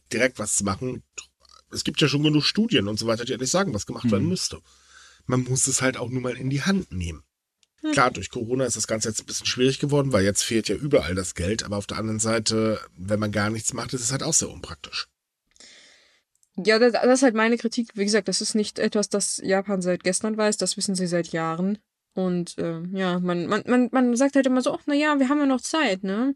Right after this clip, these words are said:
Speaker 1: Mhm.
Speaker 3: Aber auch bloß, wenn man gesagt hat, das findet jetzt in den nächsten vierzig Jahren wahrscheinlich statt, heißt es nicht, dass es auch wirklich erst in vierzig Jahren passiert. Es kann auch m-, morgen früh praktisch passieren. Es gibt
Speaker 2: Ja.
Speaker 3: keine
Speaker 1: Ja.
Speaker 3: Sicherheit, wann, aber es kommt. Und, hm,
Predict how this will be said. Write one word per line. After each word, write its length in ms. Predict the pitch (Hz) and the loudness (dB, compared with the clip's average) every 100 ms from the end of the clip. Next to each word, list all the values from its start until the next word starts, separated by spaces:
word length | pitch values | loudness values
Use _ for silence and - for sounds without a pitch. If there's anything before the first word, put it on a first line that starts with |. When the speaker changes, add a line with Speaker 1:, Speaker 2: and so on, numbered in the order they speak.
| - - | -6 -14
Speaker 1:
Mhm. 300 | - 131 127 | -6 -4 0
Speaker 3:
Aber 180 | 143 226 | 4 4
auch 100 | 233 | 4
bloß, 220 | - 269 | 2 2
wenn 80 | 254 | 4
man 140 | 247 226 | 4 2
gesagt 240 | 233 226 | 0 0
hat, 100 | 240 | 0
das 180 | 233 - - | 0 -4 -8
findet 240 | - 254 233 | 2 2 4
jetzt 140 | 214 | 2
in 40 | 214 | 2
den 100 | 208 | 2
nächsten 300 | 220 - 214 | 0 0 -2
vierzig 340 | 202 - - | -4 -4 -4
Jahren 240 | 220 311 | 0 0
wahrscheinlich 400 | 233 - 190 190 | -2 -2 -2 -2
statt, 200 | - - | -4 -2
heißt 220 | 214 220 202 | 2 2 0
es 120 | - | -2
nicht, 180 | 220 208 | 0 -2
dass 100 | 202 | 0
es 120 | 202 | -2
auch 80 | 208 | 0
wirklich 320 | 208 202 - | 0 0 0
erst 260 | 196 - | 0 -2
in 160 | - 185 | -4 -2
vierzig 380 | - 185 185 180 | -2 -2 -2 0
Jahren 180 | 175 180 | -2 -2
passiert. 320 | 185 - 294 | -4 -4 -2
Es 140 | - | -4
kann 160 | - 190 | 0 0
auch 80 | 190 | 0
m-, 240 | 196 190 | -2 -2
morgen 340 | - 294 285 277 | 0 0 0 0
früh 180 | - 349 | 0 0
praktisch 380 | 196 185 175 - | -2 -4 -6 -4
passieren. 480 | 175 - 160 151 - _ _ _ _ _ _ _ - | -6 -4 -6 -6 -12 _ _ _ _ _ _ _ -4
Es 180 | - | -2
gibt 240 | 254 - 135 | 0 0 2
Speaker 2:
Ja. 60 | |
Speaker 3:
keine 280 | 113 269 196 | 4 6 6
Speaker 1:
Ja. 60 | 214 | 4
Speaker 3:
Sicherheit, 680 | 254 240 233 226 226 - - - | 2 2 4 2 2 -4 -8 -10
wann, 560 | 196 196 208 196 262 277 - | -4 2 2 2 0 -2 -2
aber 320 | 214 220 220 226 | -2 0 -2 -2
es 100 | - | 0
kommt. 360 | 190 151 180 | 0 -2 -6
Und, 420 | 185 175 170 - - | -6 -4 -4 -6 -6
hm, 220 | 226 | -8